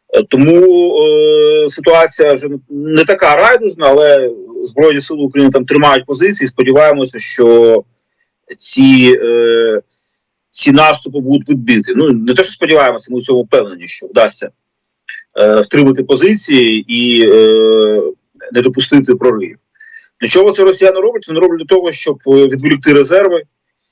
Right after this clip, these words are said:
які ми в тому числі, в тому числі ми можемо використати і на Запорізькому напрямку. Тобто це їхня, одна, одне з їхніх головних завдань. Тепер стосовно вашого запитання,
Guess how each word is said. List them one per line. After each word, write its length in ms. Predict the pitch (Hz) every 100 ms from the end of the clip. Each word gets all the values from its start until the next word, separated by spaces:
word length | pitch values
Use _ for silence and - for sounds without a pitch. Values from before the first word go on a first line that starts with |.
| _
які 220 | - 110 139
ми 80 |
в 60 | 131
тому 260 | 170 160 139
числі, 280 | - 147
в 280 | 135 127 120
тому 160 | 151 143
числі 220 | - 139
ми 60 | 135
можемо 260 | 135 131 127
використати 520 | 160 143 131 127 123
і 60 |
на 60 | 123
Запорізькому 540 | 120 127 131 123 123 113
напрямку. 440 | - - - -
Тобто 200 | - -
це 200 | 107 139
їхня, 600 | 131 127 131 127 113 104 98 - -
одна, 360 | 123 117 156 156
одне 260 | 127 156
з 100 | 151
їхніх 200 | 147 139
головних 340 | 131 131 127 113
завдань. 320 | 110 95 - - _ _ _ _ _ _ _ _
Тепер 340 | - 165 202
стосовно 480 | 190 185 214 208 190
вашого 320 | 196 196 190
запитання, 760 | 165 175 170 156 113 101 -